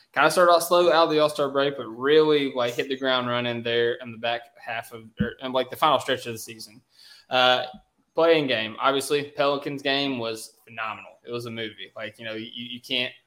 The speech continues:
ask for things to go better than what it did. Uh, the Timberwolves game,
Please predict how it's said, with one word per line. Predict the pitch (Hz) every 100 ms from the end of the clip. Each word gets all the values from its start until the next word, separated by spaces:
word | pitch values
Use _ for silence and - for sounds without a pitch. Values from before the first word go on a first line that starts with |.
| _ _ _ _ -
ask | 127 120
for | -
things | 110 117 110
to | 117
go | 110
better | 110 107 107
than | 104
what | 107 107
it | 101
did. | 113 101 - _ - - -
Uh, | - 113 117 113 - -
the |
Timberwolves | 135 202 214 214 180 139 139
game, | 117 107